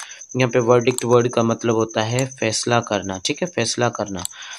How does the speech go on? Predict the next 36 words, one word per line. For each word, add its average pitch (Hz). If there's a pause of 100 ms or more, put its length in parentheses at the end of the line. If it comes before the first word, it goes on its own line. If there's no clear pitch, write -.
(260)
ठीक 139
है, 135
जैसे 120
कि 120
डिसाइड 120
भी 127
फैसला 123
करना 120
है, 120
डिसीजन 117
भी 120
फैसला 117
है, 120
तो 113
वर्डिक्ट 123 (460)
इसी 127
तरह 117
से -
डिसीजन, 120
फैसला। 107
ऑप्शन, 127
ऑप्शन 127
नंबर 120 (160)
टू 139
जो 131
है 120
डिसीजन, 117
ये 120
इसका 110
नाउन 113
है, 139
डिसाइड 110
इसका 107
वर्ड 104
है 104
वर्डिक्ट, 101